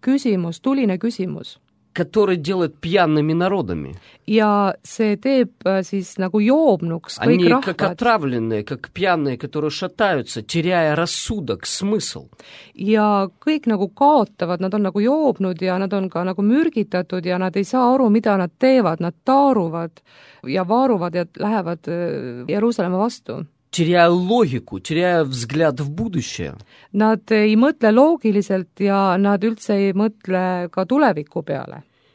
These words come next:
Speaker 2: И мы читали из пророка Иаиля, что ослепит глаза и умы народов.
Speaker 1: Ja me lugesimegi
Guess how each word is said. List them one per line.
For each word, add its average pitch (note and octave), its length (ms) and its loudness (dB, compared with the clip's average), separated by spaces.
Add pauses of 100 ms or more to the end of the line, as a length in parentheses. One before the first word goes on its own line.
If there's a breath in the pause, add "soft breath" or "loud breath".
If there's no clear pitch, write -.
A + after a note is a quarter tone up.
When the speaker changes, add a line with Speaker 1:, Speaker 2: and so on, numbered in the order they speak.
Speaker 2:
И E3 160 2
мы E3+ 220 2
читали C#4 520 -6
из - 140 -10
пророка C3+ 480 -4
Иаиля, D#3 360 2
что F#3 600 -4
ослепит G3 800 -6
глаза C3+ 540 0
и C#3 180 -2
умы C#3+ 420 2
народов. E3+ 600 -4 (340 loud breath)
Speaker 1:
Ja G#3 120 -2
me A3+ 100 4
lugesimegi G#3+ 800 0